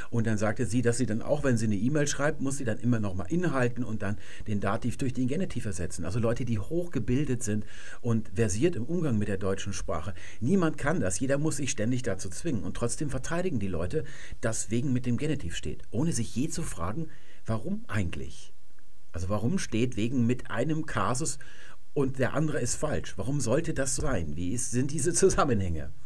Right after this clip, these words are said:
Und ich habe diese Frage schon vorweggenommen im Denksportbuch. Dort gibt es ein, zwei Seiten, wo ich darauf eingehe, was passiert, wenn man das alles gelesen hat, was ich über den Genitiv zu sagen habe,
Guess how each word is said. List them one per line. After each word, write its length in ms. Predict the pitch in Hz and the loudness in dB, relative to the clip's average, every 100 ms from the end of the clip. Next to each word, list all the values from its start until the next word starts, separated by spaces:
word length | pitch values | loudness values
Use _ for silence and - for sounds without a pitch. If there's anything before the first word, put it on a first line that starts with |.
| - - - | -4 -2 -2
Und 60 | |
ich 100 | 110 | 0
habe 160 | 139 147 | 0 0
diese 260 | 165 165 | 0 0
Frage 540 | 160 - 101 117 170 170 | 0 0 0 2 0 0
schon 340 | 160 139 139 | 0 0 0
vorweggenommen 680 | 135 151 151 151 139 95 87 | 0 0 0 -2 -2 0 0
im 100 | 82 | 0
Denksportbuch. 840 | 80 78 - 73 71 - - - | -2 -2 -2 -2 -2 -4 -4 -2
Dort 180 | - 85 | -2 -2
gibt 200 | 123 - | -2 -2
es 200 | - - | -2 -2
ein, 200 | 98 127 | -2 -2
zwei 240 | - 92 | -2 -2
Seiten, 560 | 87 90 73 95 190 214 - | -2 -2 -2 -2 -2 -2 -2
wo 260 | 95 117 127 | -2 0 0
ich 260 | 127 165 - | -2 -2 -2
darauf 380 | 98 92 110 | -2 0 -2
eingehe, 580 | - 95 90 85 104 180 | -2 -2 -2 0 0 0
was 140 | 131 - | 0 -2
passiert, 500 | 110 - 156 185 107 | -2 -2 0 0 2
wenn 140 | 104 | 0
man 160 | 113 120 - - | 0 -2 -4 -2
das 180 | 120 - | -2 -2
alles 260 | 123 143 | -2 -2
gelesen 540 | - 107 107 170 170 95 | 0 0 0 0 0 0
hat, 240 | 78 - | 0 -2
was 180 | 87 90 | -2 -2
ich 180 | 92 90 | -2 -2
über 120 | 92 | -2
den 140 | 87 85 | 0 0
Genitiv 380 | 82 - 85 | -2 -2 -2
zu 80 | - | -2
sagen 380 | 82 76 78 73 | -2 -2 -2 -2
habe, 300 | 67 87 | -2 -2